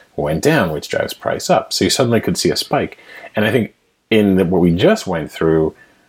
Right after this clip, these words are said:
we, we, you know, the industry responded by saying,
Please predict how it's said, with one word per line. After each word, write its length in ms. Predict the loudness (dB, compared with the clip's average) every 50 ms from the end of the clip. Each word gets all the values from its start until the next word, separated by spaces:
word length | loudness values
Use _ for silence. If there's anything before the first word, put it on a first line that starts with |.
| _ _ -2
we, 380 | 0 2 4 4 2 2 0 0
we, 220 | 2 4 4 4 2 -2 -2
you 100 | -2 0
know, 220 | 0 0 -2 -4 -6 -6 -6
the 240 | 0 2 2 2 4
industry 400 | 4 4 4 4 4 4 2 4
responded 500 | 4 0 -2 0 2 2 4 2 2 2
by 120 | 0 -2
saying, 440 | -2 -2 -2 -2 -2 -2 -4 -6